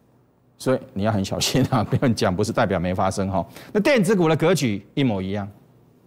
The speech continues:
看到吗？电子股的啊，这个年限更接近啊，这个你看大盘还在这里哦，电子股的年限更接近，你看到了吗？你感觉上也不远了，所以我们这个格局会更不利、更不妙啊。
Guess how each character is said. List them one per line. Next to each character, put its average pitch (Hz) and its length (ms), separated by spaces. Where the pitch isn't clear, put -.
看 139 120
到 135 120
吗？ 113 240
电 262 200
子 190 200
股 143 180
的 113 180
啊， 95 140
这 117 160
个 - 100
年 117 220
限 127 220
更 131 200
接 117 220
近 110 220
啊， 87 180
这 127 100
个 117 80
你 107 100
看 117 140
大 131 180
盘 107 100
还 101 80
在 110 80
这 120 140
里 87 160
哦， 85 180
电 247 220
子 208 160
股 147 140
的 127 120
年 127 220
限 151 200
更 139 180
接 120 160
近， 107 200
你 90 60
看 123 120
到 123 100
了 113 80
吗？ 98 160
你 107 80
感 104 180
觉 107 120
上 117 160
也 92 60
不 113 180
远 90 220
了， 71 100
所 - 140
以 277 40
我 247 40
们 247 80
这 240 120
个 185 60
格 185 200
局 127 180
会 139 100
更 147 200
不 113 120
利、 123 220
更 160 180
不 104 120
妙 113 240
啊。 76 160